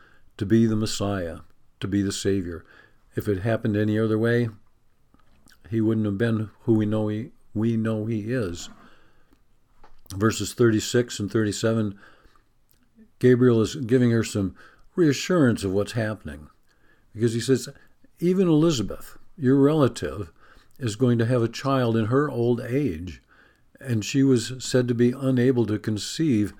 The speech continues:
and she's in her sixth month, for no word from God will ever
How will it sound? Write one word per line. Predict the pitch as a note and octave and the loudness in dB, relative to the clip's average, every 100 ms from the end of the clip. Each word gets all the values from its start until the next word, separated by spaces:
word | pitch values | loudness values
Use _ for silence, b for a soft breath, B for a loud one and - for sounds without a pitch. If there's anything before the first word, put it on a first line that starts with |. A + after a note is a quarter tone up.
| b b - | b b -10
and | G#2+ | -6
she's | - D3+ | -4 -2
in | D3+ | 0
her | C#3+ C3 | 2 0
sixth | - - C#3+ - - A#2+ | -2 -4 -4 -6 -12 -4
month, | A#2+ A#2+ F#2 - - - B B B B B B | 0 0 -2 -10 -16 -16 B B B B B B
for | - - A2 G#2+ G#2 | -16 0 2 2 0
no | A#2+ C#3+ A#2+ C3 | -8 -2 2 4
word | C3+ B2 B2+ | 6 6 4
from | A2+ A2 G#2 | 2 -2 0
God | G#2+ F#2+ E2+ F#2 b b b - | -2 -2 -6 -10 b b b -4
will | G#2 - | -4 -2
ever | C#3 A#2 G2 F2+ | 0 2 2 0